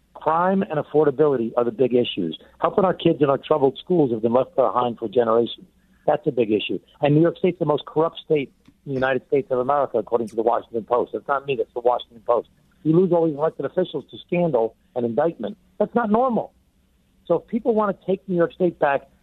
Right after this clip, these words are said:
stop wringing your hands, stop talking about it at cocktail parties, go out and vote in the Democratic primary tomorrow, Tuesday, June. If you, I'm the only candidate talking about crime. I'm the only candidate talking about taxes.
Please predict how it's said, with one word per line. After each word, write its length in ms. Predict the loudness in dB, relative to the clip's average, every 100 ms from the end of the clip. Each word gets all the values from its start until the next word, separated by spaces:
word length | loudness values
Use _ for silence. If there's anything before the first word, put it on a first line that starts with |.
| -8
stop 280 | -4 -2 -2
wringing 380 | -4 -2 -2 -2
your 140 | -4
hands, 440 | -2 0 0 -4 -14 _
stop 280 | -4 -2 0
talking 200 | 0 2
about 200 | 2 2
it 40 | 0
at 120 | 0
cocktail 360 | -4 -2 -4
parties, 400 | -2 -2 -2 -4 -10 _ _ _
go 220 | 0 2
out 200 | 2 -2
and 140 | -10 -4
vote 300 | -2 -2 -6 -16
in 80 |
the 60 | -10
Democratic 640 | -4 -4 -2 -2 -2 -4
primary 580 | -4 -4 -4 -4 -4 -6 -12 _ _ _
tomorrow, 640 | -2 0 2 2 0 -2 -10 _ -2
Tuesday, 560 | 0 0 2 2 2 -2 -6
June. 240 | -6 -6 -12 _ _ _ _ _ _
If 120 | 0
you, 180 | 2 2 2
I'm 120 | 2
the 120 | 2
only 260 | 4 4 2
candidate 420 | 0 0 0 -2
talking 200 | -4 -2
about 180 | -2 -4
crime. 440 | -4 -4 -4 -8 -16 _ -18
I'm 80 |
the 60 | -10
only 220 | -6 -6
candidate 380 | -4 -4 -4 -2
talking 220 | -2 -2
about 220 | -4 -2
taxes. 420 | -2 -2 -4 -12